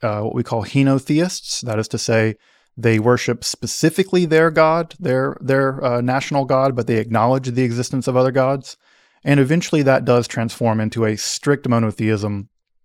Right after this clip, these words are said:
where there's only one god. The, the first really clear place we see a very, very strict kind of monism, uh, monotheism is going to be in what is sometimes called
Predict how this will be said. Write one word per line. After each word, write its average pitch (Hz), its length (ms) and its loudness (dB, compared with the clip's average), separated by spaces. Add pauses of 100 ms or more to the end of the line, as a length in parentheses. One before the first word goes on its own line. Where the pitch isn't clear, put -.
(380)
where 110 580 2
there's 110 260 0
only 127 260 2
one 110 200 0
god. 107 360 -8 (640)
The, 127 600 4 (140)
the 131 80 -16
first - 640 -2 (160)
really 139 380 0
clear 131 300 0
place 117 400 -2
we 117 100 0
see 117 320 -2
a 120 100 -2
very, 135 580 0
very 113 320 0
strict - 600 -2
kind 113 260 -4
of 110 100 -2
monism, 113 480 -2
uh, 107 240 0
monotheism 120 680 2
is 113 140 -4
going 117 220 -2
to 117 60 -10
be 110 160 -2
in 107 80 -2
what 110 120 -4
is 110 60 -8
sometimes 117 340 -6
called - 280 -4